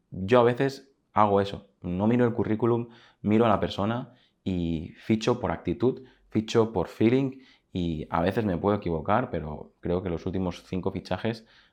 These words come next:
han sido muy buenos y, y todos cumplen este criterio. Fichar por actitud, fichar por relación y luego esa misma persona encuentra su rol dentro de ese equipo. Hay gente que se ve claramente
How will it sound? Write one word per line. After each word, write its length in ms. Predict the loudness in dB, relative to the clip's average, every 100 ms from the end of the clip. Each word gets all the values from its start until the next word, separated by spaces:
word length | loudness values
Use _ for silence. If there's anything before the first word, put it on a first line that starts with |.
| _
han 160 | -8 -6
sido 320 | -6 -6 -4
muy 260 | -4 -2 0
buenos 440 | 0 -2 -2 -8 _ _ _
y, 340 | -4 -4 -6 -6
y 120 | 0
todos 280 | 2 2 0
cumplen 320 | -4 -2 -4
este 200 | -6 -10
criterio. 400 | -8 -6 -6 -8 _
Fichar 320 | -6 -2 -2
por 100 | -2
actitud, 480 | -8 -8 -4 -4 -4 -8
fichar 280 | -4 -4
por 140 | -4 -4
relación 520 | -6 -6 -2 -2 -4 -14 -20 _ _
y 80 | 4
luego 460 | 6 6 2 -6 _ _ _ _
esa 180 | 0 2
misma 260 | 2 2
persona 520 | 0 -2 -2 -4 -6 -14 _
encuentra 420 | -4 0 0 0
su 220 | -2 -2 2
rol 360 | 2 2 0 -12 _ _ _
dentro 320 | -6 -4 -2 -4
de 40 |
ese 140 | -6
equipo. 340 | -8 -8 -8 -18 _ _ _
Hay 160 | -4 -2
gente 600 | 0 0 -2 -4 -16 _ -4
que 300 | -2 -2 -4
se 160 | -4 2
ve 300 | 2 2 -2
claramente 680 | 0 2 0 -2 -2 -4